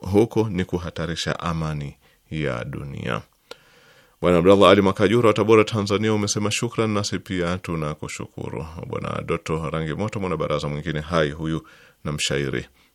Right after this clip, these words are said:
wa Dar es Salaam, Tanzania, umetuuliza swali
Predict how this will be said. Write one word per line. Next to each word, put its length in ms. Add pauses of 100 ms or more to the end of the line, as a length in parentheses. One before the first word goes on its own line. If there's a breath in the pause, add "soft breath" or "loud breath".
wa 120
Dar 200
es 120
Salaam, 200
Tanzania, 720
umetuuliza 580
swali 420